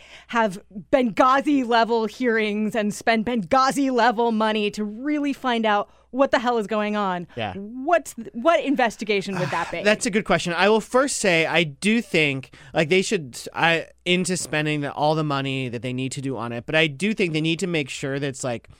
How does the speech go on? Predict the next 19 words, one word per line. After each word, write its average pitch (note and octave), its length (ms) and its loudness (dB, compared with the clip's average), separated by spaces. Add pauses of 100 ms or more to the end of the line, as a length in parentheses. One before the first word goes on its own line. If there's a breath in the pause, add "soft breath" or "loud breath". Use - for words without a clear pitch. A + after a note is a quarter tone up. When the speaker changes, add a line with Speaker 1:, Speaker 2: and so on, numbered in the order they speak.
(360 loud breath)
Speaker 2:
more D#3+ 260 2
deliberate C#3+ 720 -2
and C#3+ 100 -8
less C#3 220 -4
of B2+ 100 -10
a B2+ 80 -6
sideshow D3+ 800 -2
than C3+ 220 -4
what B2+ 280 -4
Republicans B2+ 540 -8
did B2 140 -8
with B2 160 -10
Benghazi. A#2+ 640 -8
Speaker 1:
Sure. - 220 -8
Speaker 2:
Like, D3 180 0
I C#3 140 0
do D#3 240 -4
think, D3+ 420 -2 (440 soft breath)
uh, B2 640 -2